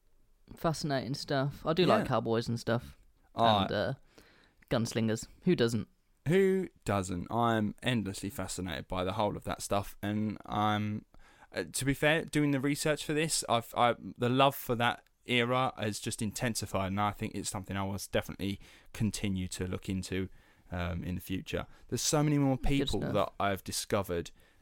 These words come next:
Speaker 2: uh, in writing this episode that I would love to talk about in the future. Um,
Speaker 1: Mm.
Speaker 2: so yeah,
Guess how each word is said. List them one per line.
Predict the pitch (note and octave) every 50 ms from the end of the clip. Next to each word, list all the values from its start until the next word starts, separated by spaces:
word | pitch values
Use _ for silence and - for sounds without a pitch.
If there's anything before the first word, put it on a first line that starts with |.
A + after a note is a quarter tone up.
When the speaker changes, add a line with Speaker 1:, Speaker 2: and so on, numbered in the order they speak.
| -
Speaker 2:
uh, | - F2+ F#2 F#2 F2+ - -
in | G#2 G2+ F#2+ F2+ F#2
writing | G2 G2+ G2 G2+ G2+ - - G#2+ G#2 G2
this | G2 G2 - -
episode | G2 - - - - - G#2+ G#2+ A#2+ A#2 -
that | G2 F#2 D2 -
I | - G2 G#2
would | G#2 A2 - - -
love | G2+ G2 G2 G2+ G2+ G#2 G#2 G#2 G2+ - -
to | - F#2
talk | - G2+ F#2 -
about | - - F#2+ F#2 F#2 E2+
in | F#2 F#2+
the | F#2+ -
future. | - F#2+ F#2 F2+ - - G#2+ G#2 A2 - - - - - - -
Um, | - F#2 F#2+ F2+ F2+ F2 F2+ F#2 - - _ G3+
Speaker 1:
Mm. | D#3+ D3+ C#3 B2+ C3 C3+ - - _ _ _ - - _ - - -
Speaker 2:
so | - - A#2+
yeah, | A2+ A#2 A#2 G2+ E2+